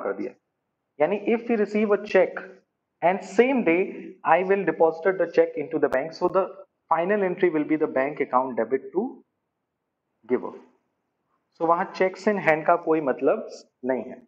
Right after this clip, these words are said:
When we deposited, deposited the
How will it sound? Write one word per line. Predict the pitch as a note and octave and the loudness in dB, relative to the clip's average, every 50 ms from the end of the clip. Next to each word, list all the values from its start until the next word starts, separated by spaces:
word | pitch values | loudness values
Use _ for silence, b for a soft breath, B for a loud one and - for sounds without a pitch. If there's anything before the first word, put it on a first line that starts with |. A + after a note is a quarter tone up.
| _ _ _ _ _ _ _ _ _ _ _ _ _ - | _ _ _ _ _ _ _ _ _ _ _ _ _ 2
When | A#2+ D#3 F3 F#3 F#3+ | 4 4 4 4 2
we | G3+ G#3 E3 D#3 | -2 0 0 0
deposited, | D3+ - C#3 B2+ B2 B2+ - - E3 G3 - - - - - _ _ _ _ _ _ _ _ _ _ _ _ _ _ _ _ _ _ _ _ _ _ _ _ _ _ _ _ _ _ _ _ _ _ _ _ _ _ _ _ _ _ _ _ _ _ _ _ _ _ _ _ _ _ _ _ _ _ _ _ _ _ _ _ _ _ _ _ _ _ _ _ _ _ _ _ _ _ | 0 2 2 2 2 0 0 0 0 0 -2 -6 -14 -18 -20 _ _ _ _ _ _ _ _ _ _ _ _ _ _ _ _ _ _ _ _ _ _ _ _ _ _ _ _ _ _ _ _ _ _ _ _ _ _ _ _ _ _ _ _ _ _ _ _ _ _ _ _ _ _ _ _ _ _ _ _ _ _ _ _ _ _ _ _ _ _ _ _ _ _ _ _ _ _
deposited | A2+ B2 B2+ B2+ - C3+ C3 B2+ C3 - - D#3 D3+ | -8 -6 -4 -2 0 -2 0 -2 -4 -4 -4 -2 0
the | D3 C#3+ | -2 -2